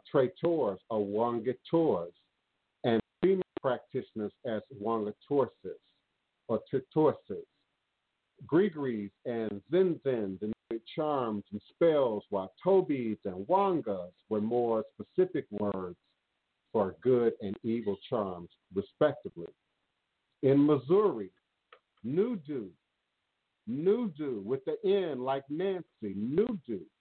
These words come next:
a variant of voodoo, was the favorite torta in area long ruled by Spain. A voodoo-like religion and magical system developed from the Santeria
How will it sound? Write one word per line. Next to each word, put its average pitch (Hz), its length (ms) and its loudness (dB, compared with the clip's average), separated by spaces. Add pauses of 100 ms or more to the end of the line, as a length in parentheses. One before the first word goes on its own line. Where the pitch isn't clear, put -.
(260)
a 113 180 -6
variant 170 440 4
of 127 200 -2
voodoo, 143 500 -2 (600)
was 123 120 2 (100)
the 110 80 -6 (120)
favorite 180 440 2 (180)
torta 156 280 2
in 107 280 -2
area 139 340 2
long 135 480 0 (300)
ruled 151 160 -6
by 120 160 4 (180)
Spain. 131 480 2 (520)
A 107 80 -2 (460)
voodoo-like 156 400 4
religion 135 560 0
and 107 140 -2
magical 120 460 -4 (140)
system 113 320 0
developed 104 600 2 (480)
from 117 260 4
the 113 100 0 (160)
Santeria 110 760 0